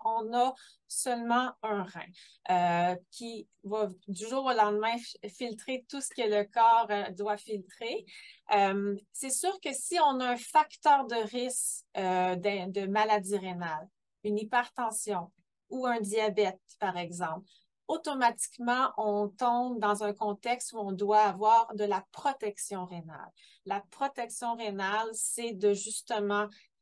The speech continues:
euh, fa-, limiter le sodium dans l'alimentation et éviter les excès de protéines. Ça, c'est la base au niveau de la protection rénale. Donc, dû au fait qu'il y a un diabète, effectivement, euh, on doit protéger le rein.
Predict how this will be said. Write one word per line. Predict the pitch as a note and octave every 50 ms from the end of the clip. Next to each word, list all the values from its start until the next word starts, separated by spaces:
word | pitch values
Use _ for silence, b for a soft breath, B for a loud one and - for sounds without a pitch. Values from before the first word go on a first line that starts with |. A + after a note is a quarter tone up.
| _ _ -
euh, | F#3+ F#3
fa-, | F3+ - - - -
limiter | G3+ G3+ A#3 A#3 A3+ A3 A3+ B3 A#3
le | A3+ A3
sodium | G#3 - - A#3 G#3+ F#3+ G3 G#3 G#3+ G#3+ G#3+ G#3+
dans | G#3 G#3
l'alimentation | G3+ G3 F#3+ G3 G3+ G3+ G3+ F#3+ F#3+ - - F#3+ G3 F#3+ - - - G#3+ G#3+ A3+ G#3+ - _ _
et | A3+ B3+ C4 - - _ -
éviter | - C#4 C4+ B3 B3+ A#3+ A#3 - B3 B3
les | A#3+ A3+ G#3+ G#3 G3 F#3+ G#3+
excès | G#3+ G#3 G#3 - - A3 G#3+ G#3
de | F#3+ G3
protéines. | F#3+ F#3+ - - F#3 F3+ - F#3 D#3 D3+ D#3 D#3 F3+ F3+ b b b b b
Ça, | b - - C#4+
c'est | C#4 - D4 B3
la | A3+ G#3 G3+
base | G3 F#3+ G#3+ G#4+ A3+ A3 A3 G#3+ -
au | G#3
niveau | G3+ G3+ G3+ A3 A3+
de | G3+
la | G3 G3+ G3+
protection | - - - A3+ G#3+ - - - - - - G3 F3+
rénale. | F#3 F3+ E3+ D#3+ D#3 D3 - D#3 E3+
Donc, | F3 F#3 F#3+ F#3+ F#3+
dû | F#3+ G3+ C4 D#4+ E4+
au | D4+ C4+
fait | C4 - - C4+ C4 C4+
qu'il | C4 - - A#3+ A3+ A3
y | A3+ A#3+
a | A#3 A#3
un | A3 G#3
diabète, | G3+ F3+ F3+ F#3+ G3+ F#3+ F3+ E3+ G3+ G#3+ A#3 A#3+ A#3+ - _ _ _ _ _ _
effectivement, | - A#3 A#3+ - B3+ A#3 G#3+ - - - A3+ G#3+ G3+ F#3+ G3+ G3 G3+ G3+ G#3+ A3 b b b b b - -
euh, | F#3+ F#3 F#3 F#3 F#3 F#3 F3+ - -
on | A3 A3 G#3+
doit | G3 G3+ G3+ G#3+ G#3+
protéger | G#3+ - G#3 G3 - F#3 F3+ F3+ F3 F#3 F#3+
le | F3+ F3 E3+
rein. | D#3+ E3+ - D#3+ -